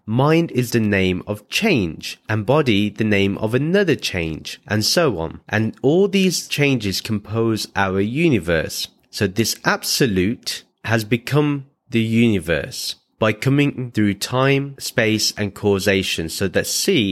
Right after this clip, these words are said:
is right here in between. This is the central idea of Advaita. Time, space, and causation are like the glass through which the absolute is seen, and when it is seen on the lower side,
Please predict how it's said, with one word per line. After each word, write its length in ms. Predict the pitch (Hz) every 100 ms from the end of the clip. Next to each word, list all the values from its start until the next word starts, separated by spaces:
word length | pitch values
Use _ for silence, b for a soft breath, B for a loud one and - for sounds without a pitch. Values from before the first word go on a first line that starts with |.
| -
is 200 | 95 95
right 240 | 98 87
here 320 | 95 95 85 -
in 160 | 95
between. 560 | 90 90 - 101 80 71 _
This 300 | 113 165 190
is 200 | - 127
the 60 | 131
central 600 | - 131 117 - 120 110 _ -
idea 480 | 107 107 104 101 95
of 220 | - 95
Advaita. 760 | 98 107 180 175 - 85 76 - _ -
Time, 360 | 131 147 156
space, 460 | 151 - 127 120 -
and 100 | 107
causation 800 | - 104 110 170 175 - 101 92
are 100 | 104
like 200 | 104 101
the 80 | 95
glass 480 | 95 117 135 135 - -
through 200 | - 123
which 340 | 101 95 - -
the 140 | 107
absolute 720 | 101 - - - 92 85 -
is 120 | 92
seen, 480 | - - 175 95 76 -
and 180 | 101 104
when 160 | 113
it 200 | 117 113
is 100 | 107
seen 340 | - 117 107 101
on 160 | 104
the 100 | 98
lower 360 | 107 123 185 190
side, 540 | - - 85 82 92